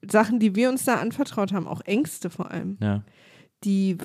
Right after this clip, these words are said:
Speaker 1: die hätte ich mit dir nicht im ersten halben Jahr besprochen. Also hätte ich mich gar nicht getraut, beziehungsweise hätte ich dann vielleicht manchmal die Unwahrheit gesagt aus so einer Angst heraus, dass ich irgendwie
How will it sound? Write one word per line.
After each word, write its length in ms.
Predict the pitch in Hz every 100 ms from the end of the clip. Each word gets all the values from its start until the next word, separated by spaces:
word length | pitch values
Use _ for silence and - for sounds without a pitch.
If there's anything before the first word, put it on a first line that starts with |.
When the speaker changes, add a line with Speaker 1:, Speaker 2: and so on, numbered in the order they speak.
| - - 175 -
Speaker 1:
die 160 | 208 202
hätte 220 | 180 196
ich 100 | 190
mit 160 | 202 185
dir 100 | 196
nicht 160 | 190
im 80 | 190
ersten 320 | 131 190 196
halben 200 | 190 180
Jahr 160 | 175 196
besprochen. 420 | 208 - 175 180
Also 140 | 180 208
hätte 100 | 190
ich 60 |
mich 100 | 208
gar 80 | 202
nicht 80 | 202
getraut, 260 | - 202 202
beziehungsweise 340 | - 214 202
hätte 60 | 196
ich 60 | 208
dann 100 | 220
vielleicht 200 | 220 214
manchmal 320 | 208 202 214
die 100 | 180
Unwahrheit 500 | 180 214 220 208 196
gesagt 360 | - 196 196 -
aus 140 | 196 -
so 60 |
einer 160 | 190 -
Angst 280 | 185 202 226
heraus, 440 | 190 175 180 - - - - - _
dass 200 | - 180
ich 160 | 196 -
irgendwie 680 | 151 180 180 185 175 180